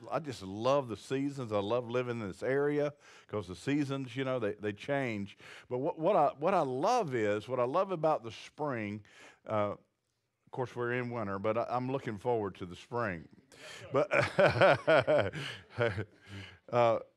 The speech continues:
uh, you know, the Lord always picks up where he left off. You know, a tree doesn't go back to a, to, to a small tree. A, a large, mature tree starts in that maturity place and,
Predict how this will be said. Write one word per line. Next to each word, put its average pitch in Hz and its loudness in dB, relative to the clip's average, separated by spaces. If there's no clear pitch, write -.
uh, 131 -6
you 156 -4
know, 139 0
the 135 -2
Lord 180 2
always 165 2
picks - -6
up 143 0
where 127 0
he 120 2
left 113 0
off. 95 -2
You 113 -8
know, 107 -4
a 104 -4
tree 170 -4
doesn't 120 -2
go 110 -4
back 110 0
to 92 -6
a, 82 -8
to, 104 -6
to 107 -6
a 95 -4
small 120 -2
tree. 98 -4
A, 92 -2
a 104 -4
large, 123 -2
mature 101 -6
tree 104 -4
starts - -6
in 104 -8
that 98 -8
maturity 107 -10
place 87 -4
and, 101 -6